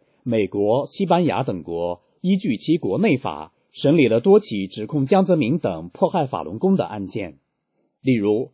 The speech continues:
美国就有这样的法律：一、一七八九年，在美国开始构建联邦司法系统的时候，国会参众两院就通过了外国人侵权索赔法案，允许在美国的律师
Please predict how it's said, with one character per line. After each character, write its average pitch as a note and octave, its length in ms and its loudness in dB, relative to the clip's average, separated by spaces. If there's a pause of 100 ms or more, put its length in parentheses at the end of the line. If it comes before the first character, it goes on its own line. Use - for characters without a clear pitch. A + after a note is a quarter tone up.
(160)
美 A#2 200 2
国 C3+ 200 6
就 G3+ 160 4
有 G2 160 2
这 F3+ 140 2
样 C3+ 160 4
的 F#2 100 -4
法 D2+ 240 -10
律： G2 320 -4 (460)
一、 C3+ 380 0 (420)
一 F3+ 180 0
七 F3+ 180 -2
八 F#3+ 200 0
九 F#2+ 160 -6
年， D#2+ 380 -8 (260)
在 D#3 180 2
美 A2+ 160 4
国 B2 160 4
开 F#3+ 200 2
始 - 160 -8
构 D#3 180 4
建 C3+ 240 0
联 F#2 180 -2
邦 E3 180 0
司 G#3+ 160 -6
法 A2 140 -4
系 D#3+ 200 -4
统 G2 180 -12
的 G2+ 100 -6
时 F#2+ 180 -8
候， F2+ 300 -8 (380)
国 C3 160 4
会 D#3+ 180 4
参 F#3 240 0
众 G3 200 2
两 D#2+ 200 -6
院 G#2+ 360 0 (180)
就 A#2+ 240 2
通 F#3+ 200 0
过 F#3 180 6
了 F#2+ 100 0
外 D#3+ 220 0
国 C3+ 180 0
人 G#2 220 -4
侵 G3+ 240 -2
权 B2 260 -4
索 D#2+ 220 -10
赔 C3+ 220 -6
法 D#2 200 -10
案， F2 300 -8 (540)
允 C#3 200 6
许 B2 220 0
在 D#3 160 2
美 A2 160 0
国 C3 180 2
的 - 100 6
律 C#3 200 2
师 C#3+ 380 0